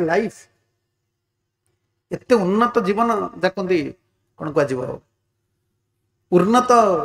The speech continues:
ଶୈଳୀରେ ଜୀବନ କରିଦେଇଛନ୍ତି। ସେଠି ବହୁ ହାଇ ସ୍କେଲର ଆପଣଙ୍କୁ salary ଦରକାର, ଆପଣ automatically ଚିଟିଂ ପ୍ରପେନସିଟିକି ଯିବେ।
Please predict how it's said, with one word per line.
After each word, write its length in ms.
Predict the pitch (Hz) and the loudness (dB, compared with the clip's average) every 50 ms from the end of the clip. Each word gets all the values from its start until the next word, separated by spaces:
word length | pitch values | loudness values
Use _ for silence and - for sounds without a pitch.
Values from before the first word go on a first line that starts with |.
| 147 - - - - - | -6 -8 -10 -12 -10 0
ଶୈଳୀରେ 320 | - 196 208 208 226 240 | 4 4 4 6 4 2
ଜୀବନ 260 | 202 160 180 175 226 240 | 2 2 2 0 0 0
କରିଦେଇଛନ୍ତି। 480 | 226 233 226 220 208 196 156 180 196 190 | 0 2 4 6 4 4 4 0 -4 -4
ସେଠି 200 | - - 220 196 165 | -6 -6 -6 -2 0
ବହୁ 100 | 202 196 - | 0 0 0
ହାଇ 160 | - 180 208 | 0 0 0
ସ୍କେଲର 440 | 202 - - - 208 196 185 190 196 190 | 0 0 0 0 -2 0 0 0 -2 -2
ଆପଣଙ୍କୁ 320 | - - 190 190 180 165 151 - _ _ _ _ _ _ _ _ _ _ _ - | -2 -2 -4 -4 -4 -6 -8 -10 _ _ _ _ _ _ _ _ _ _ _ -4
salary 340 | - 180 160 151 160 156 - | -2 0 2 4 4 2 2
ଦରକାର, 440 | - 143 131 - - 139 131 127 123 - - _ _ _ _ _ _ _ _ - | 0 -4 -4 -4 -4 -4 -4 -4 -6 -8 -14 _ _ _ _ _ _ _ _ -12
ଆପଣ 160 | 208 - 240 240 - _ _ _ _ | -8 -6 -6 -8 -8 _ _ _ _
automatically 500 | 190 190 - - 294 320 311 285 277 262 - | -2 0 0 2 4 4 4 4 2 0 0
ଚିଟିଂ 200 | - 220 - 226 202 | -2 -4 -4 -4 -2
ପ୍ରପେନସିଟିକି 560 | 190 202 - 180 175 151 - 170 156 156 151 151 139 | -2 0 0 0 -2 -4 -4 -6 -6 -6 -6 -8 -8
ଯିବେ। 220 | 139 117 135 123 | -6 -2 -2 -2